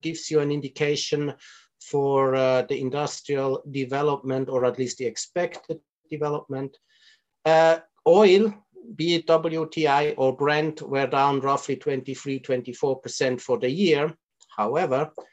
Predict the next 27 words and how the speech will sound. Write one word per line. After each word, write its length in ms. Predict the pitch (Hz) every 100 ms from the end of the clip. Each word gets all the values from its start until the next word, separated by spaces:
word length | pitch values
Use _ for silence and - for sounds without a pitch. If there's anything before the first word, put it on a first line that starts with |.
| _ _
over 260 | 131 135 135
the 140 | 135
last, 580 | 131 131 131 131 - -
uh, 600 | 135 127 127 127 123 117
three, 300 | - 147 151
four 260 | - 143 139
months, 560 | 143 139 139 - -
a 120 | 131 127
tremendous 760 | - 143 156 180 185 180 -
rally, 460 | 135 131 135 139 _ 131
and 160 | 135
with 220 | 160 165 151
it, 200 | 156 -
for 220 | 151 147
instance, 500 | 156 151 156 147 -
Russian 380 | 143 143 147 135
equities, 720 | 127 139 - 127 - - - - - _ -
uh, 260 | 135 135 131
c-, 220 | - - _
recovered 540 | 135 135 135 147 139 -
sharply 540 | - 131 139 - 135
and 140 | 131 127
are 200 | 131 127
now, 520 | 127 131 123 127 127 - - _ _ _ 135
uh, 280 | 131 127 120
showing 460 | - 135 127 123
a, 100 | 120